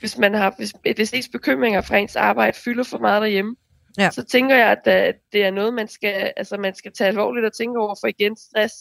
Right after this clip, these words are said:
Speaker 1: er en folkesygdom, og og når så mange mennesker i vores samfund lider af stress, så skal vi da, altså, det, det skal vi tage alvorligt.
Speaker 2: Hvorfor overhovedet
Speaker 1: Uanset om man er
Speaker 2: skabe det
Speaker 1: politiker
Speaker 2: her
Speaker 1: eller arbejder i
Speaker 2: Ja, men hvorfor overhovedet skabe det her modsætningsforhold mellem politikere og almindelige borgere, når det er
Speaker 1: Det er
Speaker 2: en
Speaker 1: også et
Speaker 2: folkesygdom?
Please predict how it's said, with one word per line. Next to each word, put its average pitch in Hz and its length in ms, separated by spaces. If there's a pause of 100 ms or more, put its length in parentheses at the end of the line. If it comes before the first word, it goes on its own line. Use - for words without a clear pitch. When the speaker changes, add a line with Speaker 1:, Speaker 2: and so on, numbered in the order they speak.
Speaker 1:
er 208 180
en 220 200
folkesygdom, 214 680 (160)
og 185 200 (540)
og - 100
når 196 120
så 220 160
mange 220 240
mennesker 214 340
i - 20
vores 220 180
samfund 208 420
lider 208 140
af 202 60
stress, - 320
så 233 120
skal 214 180
vi - 60
da, 190 160 (480)
altså, - 220 (360)
det, 226 160
det 233 120
skal 247 180
vi 226 60
tage - 160
alvorligt. 226 400 (140)
Speaker 2:
Hvorfor 208 280
overhovedet 240 300
Speaker 1:
Uanset 233 280
om 208 40
man 220 100
er - 60
Speaker 2:
skabe 233 140
det - 100
Speaker 1:
politiker 226 320
Speaker 2:
her 202 240
Speaker 1:
eller 196 160
arbejder 208 460
i 196 160 (520)
Speaker 2:
Ja, 233 220
men 233 140
hvorfor 254 220
overhovedet 254 340
skabe 226 420
det 247 100
her 233 160
modsætningsforhold 190 1200
mellem 190 300
politikere 180 640
og 156 160
almindelige 190 460
borgere, 170 480
når 165 100
det 147 60
er 135 60
Speaker 1:
Det 135 120
er 156 100
Speaker 2:
en 185 60
Speaker 1:
også 185 160
et - 20
Speaker 2:
folkesygdom? 156 720